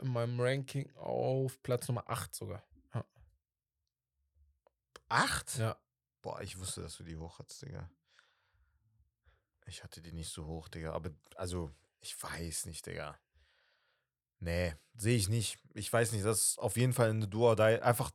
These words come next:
Speaker 2: generell die Vertragssituation rund um Trae Young, einfach die Gerüchte, dass er halt weg will, beziehungsweise, ja,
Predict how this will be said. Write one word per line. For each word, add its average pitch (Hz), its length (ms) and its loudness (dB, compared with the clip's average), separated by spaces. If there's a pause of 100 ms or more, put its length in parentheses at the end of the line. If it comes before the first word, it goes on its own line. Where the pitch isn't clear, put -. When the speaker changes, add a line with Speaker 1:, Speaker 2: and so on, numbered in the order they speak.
(160)
Speaker 2:
generell 117 460 6
die 123 140 6
Vertragssituation 107 1500 0 (320)
rund 107 180 0
um 104 180 -6
Trae 98 240 2
Young, 101 200 2
einfach 95 240 -4
die 87 80 -8
Gerüchte, 98 420 -4
dass 90 220 -2
er 101 260 6
halt 92 200 4
weg 90 260 -2
will, 113 260 4
beziehungsweise, 95 640 0 (640)
ja, 98 320 8